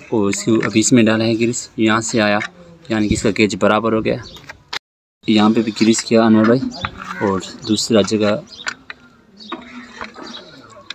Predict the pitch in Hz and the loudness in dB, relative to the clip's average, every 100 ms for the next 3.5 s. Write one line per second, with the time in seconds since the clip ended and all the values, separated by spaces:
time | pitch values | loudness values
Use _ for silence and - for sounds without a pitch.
0 | 131 113 127 131 143 143 127 131 131 131 | -2 4 4 4 4 4 4 6 6 4
1 | 143 - - - - - - 123 123 131 | 2 -6 -10 -18 -20 -20 -2 0 2 4
2 | 123 123 131 117 127 117 113 120 123 120 | 4 4 2 2 4 6 4 4 2 4
3 | 120 117 113 123 - | 4 2 2 2 2